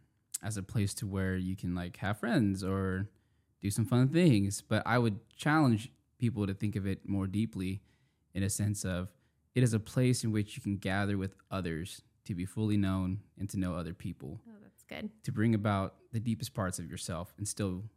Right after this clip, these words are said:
Speaker 1: understand that these people are with you,
Speaker 2: Mm-hmm.
Speaker 1: and that you guys can do life together, and that there's trust. And so that when you do bring up these things, whether it's sin, heartache, um, hardship,
Speaker 2: Mm-hmm.
Speaker 1: uh, these people are there for you.
Speaker 2: Yeah.
Speaker 1: Um, and they're all representing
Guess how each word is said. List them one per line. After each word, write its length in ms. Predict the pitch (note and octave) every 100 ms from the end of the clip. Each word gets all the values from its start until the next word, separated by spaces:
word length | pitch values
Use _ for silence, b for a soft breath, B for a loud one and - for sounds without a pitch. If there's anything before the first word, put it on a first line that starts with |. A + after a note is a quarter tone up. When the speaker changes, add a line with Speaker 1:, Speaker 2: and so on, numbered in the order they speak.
| _
Speaker 1:
understand 480 | G#2 G2+ - G2 F#2
that 140 | D#2+
these 160 | F#2+ G2
people 260 | G#2 - C#2+
are 60 |
with 240 | D#2 F#2 A#2+
you, 220 | A#2+ D#3 - _
Speaker 2:
Mm-hmm. 300 | G#3 - F#3 G3 -
Speaker 1:
and 80 | G#2
that 40 |
you 120 | G2+ G2+
guys 140 | G2+
can 80 | B2
do 100 | F2
life 220 | E2 F#2
together, 540 | A#2 A2 A2+ B2 C3 -
and 80 | F#2+
that 240 | F2 D#2 -
there's 240 | G2+ G2+
trust. 520 | - - G2+ F2+ - - _ -
And 100 | G2+
so 240 | G#2+ F#2
that 320 | F#2 F2+ - b b b -
when 80 | G2+
you 40 |
do 160 | G2+ B2+
bring 240 | A#2+ G2+
up 120 | F#2 -
these 180 | F#2
things, 400 | - E2 D#2 F2
whether 160 | - D#2
it's 160 | E2+ -
sin, 540 | F3 D3 F#2 F2+ A2 - -
heartache, 420 | A2+ G#2 E2+ D#2+ _ _ _ _ F#2+
um, 400 | E2 D#2 - - _ _ _ _ _ _
hardship, 540 | - G#2 - D#3 - - -
Speaker 2:
Mm-hmm. 300 | G3+ G3 G3+ A3 -
Speaker 1:
uh, 180 | D#2+ D#2
these 140 | A2+
people 260 | - D#3+ A2+
are 100 | F#2
there 180 | E2 F#2
for 140 | -
you. 200 | C2+ - -
Speaker 2:
Yeah. 160 | - - -
Speaker 1:
Um, 260 | - F2 E2
and 100 | F2
they're 100 | G#2+
all 280 | G#2+ G2+ - - _
representing 560 | - G#2 G#2 G2 G2 G#2